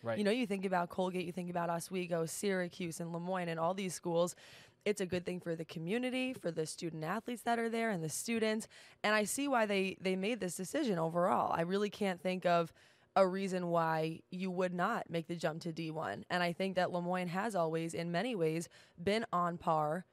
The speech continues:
Speaker 2: with a lot of Division One schools already as it is, the level that they're competing at and, um, just the level of excellence that they have overall as a school. And, you know, you and I were lucky enough today to attend that really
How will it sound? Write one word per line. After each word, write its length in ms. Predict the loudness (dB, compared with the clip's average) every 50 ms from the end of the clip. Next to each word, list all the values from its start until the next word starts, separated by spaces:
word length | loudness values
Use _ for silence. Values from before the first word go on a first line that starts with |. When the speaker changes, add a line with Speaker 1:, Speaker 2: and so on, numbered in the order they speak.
| _ _ _ _ _
Speaker 2:
with 200 | 0 2 4 6
a 60 | 6
lot 300 | 6 8 6 6 6 4 4
of 280 | 4 4 4 4 2
Division 460 | -2 -2 -2 0 -2 -2 -2 -2 -2
One 120 | -2 -2 -2
schools 300 | -4 -2 -2 -2 0 2
already 500 | 4 4 4 6 4 4 4 4 4 4
as 220 | 4 4 4 2
it 100 | 2 2
is, 300 | 2 2 2 0 -4 -4 0
the 100 | 0 4
level 260 | 6 6 6 6 4
that 160 | 0 0 0
they're 140 | 0 0 0
competing 560 | -2 -4 -6 -4 -2 -2 -2 -2 -2 -2 -2
at 260 | -4 -4 -4 -4 -2 -2
and, 160 | -2 -2 -2 -6 -10 -20 -20 -20 -20 _ -2
um, 220 | 0 2 2 2 0
just 200 | -2 -2 0 2
the 120 | 2 4
level 300 | 4 4 4 4 2 2
of 100 | 2 2
excellence 500 | 0 -2 0 -2 -2 -2 -2 -2 -2 -2
that 120 | -2 -2 0
they 120 | 0 0
have 200 | 2 2 2 2
overall 400 | 2 2 2 4 4 4 4 4
as 140 | 2 0 -2
a 60 | -4
school. 420 | -6 -6 -4 -2 0 2 4 4 4
And, 280 | 2 2 0 0 -2 -6 _ _ _ _ _ _ _ -8
you 100 | -2 0
know, 100 | 2 2
you 220 | 2 2 2 2
and 80 | 2 4
I 140 | 4 4 4
were 100 | 4 4
lucky 320 | 4 4 2 0 0 -2
enough 220 | -2 0 -2 -2 -2
today 260 | 0 0 0 0 0 -2
to 140 | -2 0 0
attend 500 | 0 0 -2 -2 -2 0 0 0 0 2
that 240 | 2 2 0 0 -4 -8 -20 -20 _ _ -2
really 360 | 0 2 4 4 4 4 4